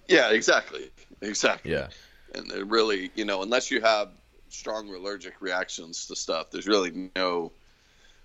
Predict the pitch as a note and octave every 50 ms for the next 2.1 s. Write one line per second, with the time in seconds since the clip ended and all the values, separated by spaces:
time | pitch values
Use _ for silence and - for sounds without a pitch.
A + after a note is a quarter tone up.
0 | _ _ _ _ _ _ _ - - - G2+ G2 F2+ E2 - - - - D#2+ -
1 | - E2 D2 - - D2 D#2 - - - - - - - - E2 E2 D#2 - -
2 | B1 -